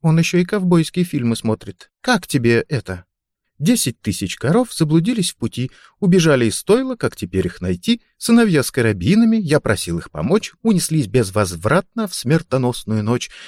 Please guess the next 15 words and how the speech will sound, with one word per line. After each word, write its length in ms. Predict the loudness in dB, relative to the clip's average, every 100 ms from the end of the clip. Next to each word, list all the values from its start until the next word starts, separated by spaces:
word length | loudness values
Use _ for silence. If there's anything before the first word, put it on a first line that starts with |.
| -20
Под 200 | -12 -10
гэмблингом 800 | -4 0 0 -2 -6 -6 -4 -6
среди 300 | -6 -8 -10
холмов 480 | -10 -10 -2 -2 -2
пропало 460 | -6 0 0 0 -4
десять 380 | -4 -6 -8
тысяч 220 | _ -10 -6
коров». 380 | -4 -4 -8 _ _ _ _ _ _ _ _ _
«Нет», — 580 | -10 -4 -2 0 -2 -4 -8
со 180 | -8
страхом 460 | -8 -6 -8 -6 -10
в 40 |
голосе 360 | -6 -4 -4 -6
произнёс 500 | -4 -4 -2 -4 -2
Мэддиган, — 560 | -2 -2 -2 -4 -4